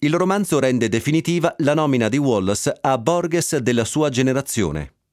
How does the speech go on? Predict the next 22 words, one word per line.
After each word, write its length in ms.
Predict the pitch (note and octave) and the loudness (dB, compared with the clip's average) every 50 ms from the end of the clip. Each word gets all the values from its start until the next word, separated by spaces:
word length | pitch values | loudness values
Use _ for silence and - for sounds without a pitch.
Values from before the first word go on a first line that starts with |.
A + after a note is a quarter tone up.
| _ _ _ _ _ _ _ - | _ _ _ _ _ _ _ -2
Un 520 | D3 D3 D3 C#3 C3+ B2+ B2 A#2+ A#2 - | 0 2 2 2 2 2 2 0 -2 -4
Borges 640 | - A2+ A2 C3 D3+ D3+ C#3+ C#3 C3 B2+ A2+ - - | -6 -4 0 2 2 2 0 0 0 0 0 0 0
al 140 | B2 A2 A2 | 0 2 2
neon, 480 | B2 C3+ C3+ A#2+ G#2+ G2 F#2 F2 F2+ F2 | 2 2 2 2 2 2 0 0 0 0
dove 220 | E2+ G#2+ G#2+ G#2+ A#2 | 0 0 0 2 2
al 160 | - G#2+ G#2+ | 2 0 0
posto 360 | - D3+ D#3 - - - B2+ | 0 -2 -2 -2 0 -2 0
del 200 | G2 G#2+ F#2+ F2 | 0 0 0 0
Don 180 | E2 C3 C#3+ C3 | 0 0 0 0
Chisciotte 680 | - B2 A2 - - C#3+ B2+ A2+ - - - G2+ F2 | -2 -4 -2 0 0 0 0 0 -2 -4 -2 -2 0
e 40 | E2 | 0
di 120 | D#2+ G#2+ A#2 | 0 -2 -2
Giuda 420 | A2+ C#3+ D3 B2 G#2+ A2+ A2 - | 0 0 0 0 0 0 -2 -2
abbiamo 440 | - D#3 D3 C3 D#3 E3 D3 C#3+ C3+ | -2 -4 -2 0 0 0 0 0 0
i 100 | C3+ B2 | 0 0
pannelli 420 | - D3+ D3+ D#3 D3+ D3 C3+ B2 A#2+ | 0 0 0 0 0 0 0 0 0
in 100 | A#2+ A2 | 0 0
finto 300 | - D#3+ D#3 - - B2 | -2 -2 -2 0 0 0
legno 360 | A#2 A#2 A#2+ A#2+ A2+ A2+ G#2 | 0 0 0 0 0 0 0
delle 220 | F2 F#2+ F#2 G2 | 0 0 0 0
station 360 | F#2 - B2 A#2+ - A2 G2 | 0 -2 -2 -2 0 0 0
wagon, 480 | G2 G#2+ A2 G2 F2 E2 F2+ F2 F2 | 2 2 0 0 0 -2 -2 -2 -2